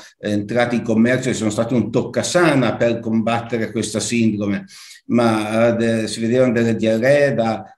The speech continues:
acquose con venti, trenta scariche al giorno, cose invalidanti al massimo, lo stesso flushing,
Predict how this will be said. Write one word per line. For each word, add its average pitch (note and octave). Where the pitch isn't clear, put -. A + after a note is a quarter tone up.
acquose A#2
con A2+
venti, B2
trenta B2
scariche A2+
al G2+
giorno, B2
cose B2
invalidanti A2+
al A2+
massimo, A2
lo G#2
stesso G#2+
flushing, G2